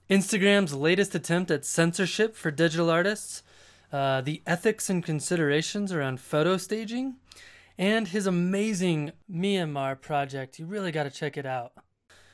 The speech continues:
Uh, over on Patreon this week, Toby and I talk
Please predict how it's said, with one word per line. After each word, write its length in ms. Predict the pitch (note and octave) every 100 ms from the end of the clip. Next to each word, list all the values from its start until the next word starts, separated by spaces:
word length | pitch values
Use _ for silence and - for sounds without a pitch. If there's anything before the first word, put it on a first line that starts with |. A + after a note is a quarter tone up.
| _ _
Uh, 320 | C#3 C#3 C#3 C#3
over 240 | F#3+ G#3 A#3
on 160 | G3+
Patreon 720 | - G#3+ - F3+ D3 D3 F3+ D#3+
this 180 | D3
week, 360 | - F3+ - - -
Toby 340 | E3+ F3+ F#3+
and 100 | F#3
I 120 | F3
talk 320 | E3+ E3 D3